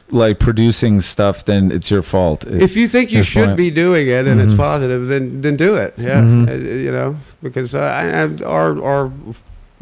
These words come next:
Speaker 2: pool of friends, I think we're all receptive enough to it that it'd be like, "Yeah, d-, do it." It, we might
Speaker 1: Yeah.
Speaker 2: think it sucks, but I'll be glad you did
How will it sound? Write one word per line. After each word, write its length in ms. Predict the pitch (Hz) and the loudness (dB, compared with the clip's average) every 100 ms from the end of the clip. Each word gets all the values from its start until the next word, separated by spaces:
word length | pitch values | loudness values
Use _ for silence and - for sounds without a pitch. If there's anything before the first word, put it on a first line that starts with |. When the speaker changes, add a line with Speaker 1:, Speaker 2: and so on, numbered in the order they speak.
| 135 _ | -20 _
Speaker 2:
pool 240 | 165 170 147 | -2 0 0
of 80 | |
friends, 540 | - 127 147 165 143 123 | -2 -2 0 0 -2 -4
I 100 | 131 | -6
think 180 | 160 147 | -6 -4
we're 180 | 123 | -2
all 100 | 127 | -2
receptive 460 | 131 117 131 123 127 | -4 -4 -4 -4 -6
enough 240 | 127 123 - | -4 -4 -4
to 120 | 135 | -4
it 40 | |
that 100 | 127 | -4
it'd 160 | 127 123 | -4 -4
be 80 | 139 | -6
like, 140 | 160 | -6
"Yeah, 160 | - 214 | -6 -6
d-, 300 | 135 - - | -6 -10 -12
do 300 | - - 214 | -10 -2 -2
it." 140 | 90 - - | -2 -8 -12
It, 100 | 139 - _ - | -12 -12 _ -10
we 160 | - | -4
might 140 | 143 120 | 0 2
Speaker 1:
Yeah. 100 | 120 | 2
Speaker 2:
think 120 | 107 | 0
it 120 | 120 | -6
sucks, 400 | - 135 156 - | -6 -6 -6 -10
but 160 | - 131 | -8 -6
I'll 80 | |
be 100 | 135 | -4
glad 280 | 127 113 120 | -4 -4 -4
you 100 | 120 | -4
did 260 | 107 131 | -4 -4